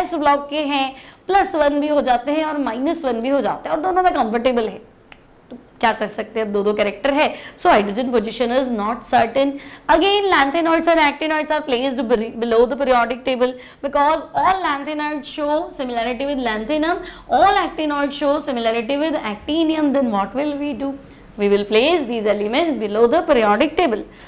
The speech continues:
So these are some kind of drawbacks in modern form of periodic table। Okay, position of hydrogen is not certain,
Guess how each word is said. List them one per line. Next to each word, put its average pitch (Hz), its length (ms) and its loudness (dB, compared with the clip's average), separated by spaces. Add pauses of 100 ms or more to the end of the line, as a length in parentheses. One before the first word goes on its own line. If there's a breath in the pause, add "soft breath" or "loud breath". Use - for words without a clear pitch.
(100)
So 403 160 0
these 370 320 0
are 359 200 6
some 349 220 4
kind 330 220 4
of 320 200 0
drawbacks 240 800 4
in 311 300 2 (320 loud breath)
modern 254 680 2
form 262 300 2
of 277 180 -2
periodic 240 580 0
table। 196 300 0 (1040)
Okay, 277 340 0 (200 loud breath)
position 285 360 0
of 294 100 0
hydrogen 262 380 0
is 294 120 -2
not 262 260 0
certain, 254 360 2